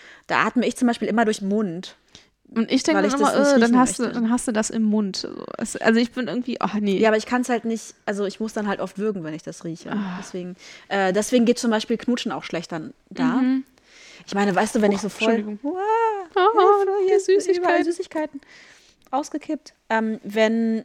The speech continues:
Speaker 2: Ich hab
Speaker 1: wenn
Speaker 2: nicht
Speaker 1: ich
Speaker 2: stillen
Speaker 1: total
Speaker 2: können.
Speaker 1: heiß bin und, äh, in Fahrt und betrunken und so, dann, dann krieg-, nehme ich das vielleicht nicht so wahr.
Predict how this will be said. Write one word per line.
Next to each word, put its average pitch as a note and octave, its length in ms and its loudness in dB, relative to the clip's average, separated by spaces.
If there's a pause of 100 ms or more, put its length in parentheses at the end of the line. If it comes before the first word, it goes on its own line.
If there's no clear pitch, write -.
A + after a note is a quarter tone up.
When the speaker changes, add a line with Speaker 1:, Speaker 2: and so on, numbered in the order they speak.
(120)
Speaker 2:
Ich A#3+ 160 6
hab G#3+ 60 6
Speaker 1:
wenn A3 100 8
Speaker 2:
nicht C4 160 4
Speaker 1:
ich - 60 -4
Speaker 2:
stillen B3+ 240 4
Speaker 1:
total A3+ 320 6
Speaker 2:
können. G#3+ 120 0
Speaker 1:
heiß A3 300 2
bin B3 480 4
und, G#3+ 480 -6
äh, G#3 320 0
in G#3+ 100 -6
Fahrt G#3+ 520 -2
und G#3+ 120 -6
betrunken B3+ 400 -6
und A3+ 80 -6
so, A3+ 80 -2
dann, G3 300 -2
dann G3+ 560 -6
krieg-, - 200 -16
nehme G3+ 440 -6
ich G3+ 60 -6
das G#3+ 120 -6
vielleicht G3 220 -4
nicht G#3 100 -6
so F3+ 180 -6
wahr. B3 360 -2